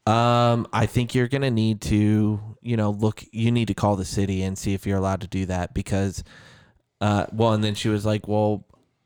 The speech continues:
like, I intend to, but why would it be a big deal anyway?" And she's like, "Well," or the guy was like, "Well, that's, you know, somebody else's property and you're damaging it, so that's vandalism." And he was just being a,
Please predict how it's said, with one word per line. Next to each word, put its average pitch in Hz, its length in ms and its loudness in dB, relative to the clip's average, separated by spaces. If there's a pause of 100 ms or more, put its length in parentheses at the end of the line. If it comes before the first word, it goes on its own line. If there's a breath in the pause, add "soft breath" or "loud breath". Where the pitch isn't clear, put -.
(680)
like, 117 180 0
I 110 120 4
intend 117 460 -2
to, 107 260 2
but 104 220 0
why 107 260 2
would 107 160 2
it 92 100 0
be 104 120 0
a 104 60 0
big 101 180 -2
deal 101 260 0
anyway?" 101 380 0
And 98 120 -6
she's 101 220 -6
like, 101 200 -4
"Well," 110 320 2 (360 loud breath)
or 107 140 2
the 110 80 0
guy 104 220 0
was 101 160 -2
like, 101 280 -4 (400 soft breath)
"Well, 123 220 2
that's, - 600 -2
you 120 180 0
know, 101 260 2 (120)
somebody 113 400 0
else's 101 260 -2
property 101 560 0
and 101 120 -4
you're 101 100 0
damaging 95 600 -2
it, 90 260 -8
so 104 240 0
that's 104 240 0
vandalism." 101 840 -2
And 120 200 -2
he 147 380 -2
was 214 120 0
just 156 160 -2
being 139 180 2
a, 123 100 0